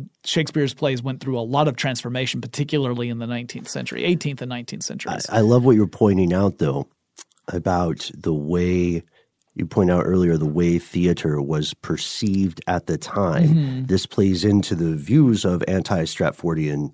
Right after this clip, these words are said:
Speaker 2: um, scholars or researchers or enthusiasts, because at, at the time in which Delia Bacon is writing this, and at the time,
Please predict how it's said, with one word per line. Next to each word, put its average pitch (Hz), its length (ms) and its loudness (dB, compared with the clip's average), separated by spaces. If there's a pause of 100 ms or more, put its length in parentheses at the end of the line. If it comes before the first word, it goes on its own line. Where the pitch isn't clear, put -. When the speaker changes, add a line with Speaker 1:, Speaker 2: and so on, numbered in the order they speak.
(280)
Speaker 2:
um, 69 540 -8 (280)
scholars 123 720 2
or 78 300 0
researchers 95 720 0
or 78 100 2
enthusiasts, 80 640 0 (560)
because 104 480 2 (600)
at, 165 300 2
at 120 280 -2
the 180 80 2
time 143 280 4
in 131 40 6
which 117 220 2
Delia 113 400 4
Bacon 98 480 0
is 82 160 0
writing 78 300 -2
this, 65 180 -4
and 147 260 4
at 117 120 2
the 98 100 2
time, 87 460 0